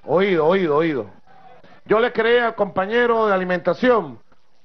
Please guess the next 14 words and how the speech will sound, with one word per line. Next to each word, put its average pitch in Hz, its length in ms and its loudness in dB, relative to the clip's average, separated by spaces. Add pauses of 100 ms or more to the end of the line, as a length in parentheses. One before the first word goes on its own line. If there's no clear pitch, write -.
(300)
un 226 240 0
viceministerio 165 960 -2 (2000)
general. 147 560 -2 (1040)
O - 40 -20
sea 151 140 -2
que 139 120 -6
él 143 140 -4
va 190 60 0
a 190 60 -6
tener 214 280 0
un 202 140 0
segundo 202 420 0
al 196 80 0
mando 233 580 -4